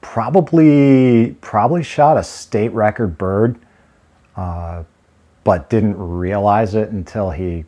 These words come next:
got it home and gutted it and whatever, um, or gutted it here, however it went down. I think he gutted it here, took it home, and then weighed it out and measured it and everything, and thought, "Geez, this is probably a state record bird." And,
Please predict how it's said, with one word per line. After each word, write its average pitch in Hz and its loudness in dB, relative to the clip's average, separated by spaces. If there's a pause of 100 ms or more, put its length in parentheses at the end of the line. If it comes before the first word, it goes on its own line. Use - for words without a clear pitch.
got 95 -2
it 90 -6
home 92 -6
and 78 -10 (120)
gutted 90 -6
it 92 -6
and 95 -10
whatever, 95 -2 (880)
um, 90 -4
or 92 -6
gutted 90 -4
it 85 -8
here, 101 -4
however 143 4
it 107 2
went 110 0
down. 95 -2 (340)
I 117 -6
think 165 2
he 117 2
gutted 120 6
it 104 2
here, 110 4
took - -4
it 107 -4
home, 107 0
and 101 0
then 92 -4
weighed 95 0
it 95 -2
out 95 0
and 95 -6
measured 92 -4
it 92 -2
and 107 -6
everything, 90 -6
and 82 -8
thought, 85 -8
"Geez, 98 -4
this 90 -12
is 85 -12 (440)
probably 92 -2
a 76 -10
state 98 -6
record 90 -6
bird." 101 0
And, 78 -10